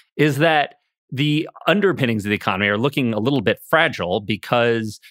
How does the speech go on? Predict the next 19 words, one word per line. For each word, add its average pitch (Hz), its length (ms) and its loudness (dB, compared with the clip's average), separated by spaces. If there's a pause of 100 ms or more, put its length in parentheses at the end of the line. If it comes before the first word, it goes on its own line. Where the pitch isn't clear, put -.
(100)
the - 60 -6
Federal 135 320 0
Reserve 113 500 0
is 98 100 -8
hiking 117 320 -4
interest 151 420 -2
rates 85 360 -8
really 98 200 -2
fast 87 480 -2
and 104 100 0
trying 120 200 2
to 113 60 0
hit 120 240 -2
the 110 60 -8
brakes 107 460 -2
to - 140 -20
cool 123 220 -2
down 101 260 0
inflation, 95 640 -2